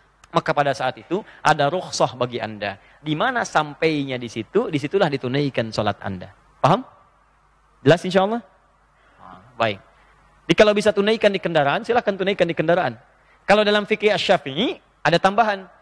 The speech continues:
Di kendaraan itu ditunaikan sebagai takriman, ya, li tauqitis shalah.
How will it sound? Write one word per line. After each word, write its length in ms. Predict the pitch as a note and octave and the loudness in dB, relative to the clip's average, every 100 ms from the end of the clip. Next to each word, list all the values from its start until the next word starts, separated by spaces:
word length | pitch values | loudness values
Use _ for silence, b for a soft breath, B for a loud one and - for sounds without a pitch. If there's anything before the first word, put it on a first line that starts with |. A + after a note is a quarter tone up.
| b b | b b
Di 140 | F3 | -4
kendaraan 560 | - F3+ E3+ D#3 D3 C#3+ | 0 2 2 2 0 -4
itu 80 | E3+ | -6
ditunaikan 460 | G3 F3+ C#3+ B2+ F#3+ | -6 -4 -4 -2 -2
sebagai 320 | E3 D3+ D3+ | 0 0 2
takriman, 720 | E3+ - - C4 B3+ F3+ A2+ - _ | -2 -4 -4 0 2 0 -2 -16 _
ya, 160 | D#3 G#3 - | 0 0 0
li 80 | E3+ | 0
tauqitis 560 | E3+ D#3 - G3 D#3+ | 2 2 -2 -14 -6
shalah. 240 | - C3+ | -2 -2